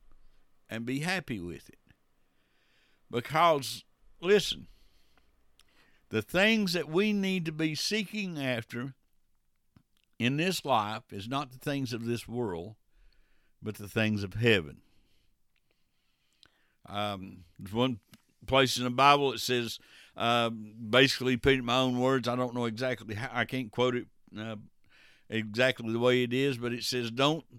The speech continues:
don't say, don't put your money up, hoard your money up here." It said, "Put your treasures,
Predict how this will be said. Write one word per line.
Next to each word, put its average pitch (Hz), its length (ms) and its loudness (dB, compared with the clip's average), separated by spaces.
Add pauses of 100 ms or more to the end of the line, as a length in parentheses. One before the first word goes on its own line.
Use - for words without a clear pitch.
(300)
don't 160 300 4 (1080)
say, 160 340 0 (160)
don't 156 260 4
put 175 280 2
your 156 100 -2
money 156 440 2
up, 151 240 0
hoard 147 300 6
your 147 120 -4
money 147 360 -2
up 139 200 -4
here." 135 400 0
It 123 80 -10
said, 113 240 -6
"Put 156 240 -2
your 147 100 -8
treasures, 131 880 -2